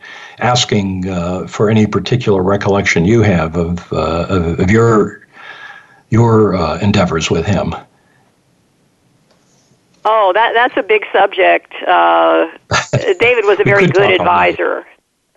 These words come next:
Speaker 2: as, as I think you, you probably agree. Uh, his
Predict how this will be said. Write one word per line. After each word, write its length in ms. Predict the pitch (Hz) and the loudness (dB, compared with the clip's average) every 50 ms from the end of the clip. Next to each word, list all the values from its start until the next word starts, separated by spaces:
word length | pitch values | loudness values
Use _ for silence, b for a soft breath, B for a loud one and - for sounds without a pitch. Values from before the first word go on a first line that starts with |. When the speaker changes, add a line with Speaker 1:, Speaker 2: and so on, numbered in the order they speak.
| - - - | -10 -2 0
Speaker 2:
as, 120 | 220 202 - | 0 0 0
as 160 | - 214 202 175 | 2 0 0 2
I 140 | - 196 180 - _ _ _ _ _ _ | 2 0 0 -2 _ _ _ _ _ _
think 200 | - 185 175 - | -4 -4 -4 -2
you, 140 | - 180 175 - _ - | -4 -6 -6 -6 _ -8
you 140 | 175 175 | -8 -8
probably 480 | 160 - - - 170 175 175 175 170 165 | -6 -2 -2 0 0 0 -2 -2 -4 -4
agree. 500 | 165 160 175 185 185 180 180 170 165 B B B B B B B B B B B B B B - | -4 -2 0 2 4 4 4 2 2 B B B B B B B B B B B B B B -2
Uh, 420 | - 202 202 196 196 202 202 202 - 185 | 0 2 2 4 4 2 2 2 0 2
his 180 | 226 277 330 | 2 2 0